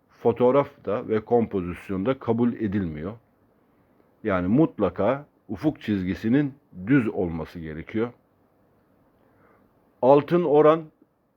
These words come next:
yani mutlaka altın oranları, altın noktaları mutlaka kompozisyonlarda kullanma çok iyi bir şey. Fotoğrafa değer katan bir şey. Ama, e, illaki altın oran işte şöyle olacak, böyle olacak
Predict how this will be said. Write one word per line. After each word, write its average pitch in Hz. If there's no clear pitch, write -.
yani 123
mutlaka 139
altın 131
oranları, 127
altın 123
noktaları 123
mutlaka 127
kompozisyonlarda 101
kullanma 101
çok 127
iyi 131
bir 123
şey. 135
Fotoğrafa 117
değer 120
katan 107
bir 85
şey. 135
Ama, 127
e, 101
illaki 139
altın 120
oran 113
işte 110
şöyle 117
olacak, 98
böyle 113
olacak 95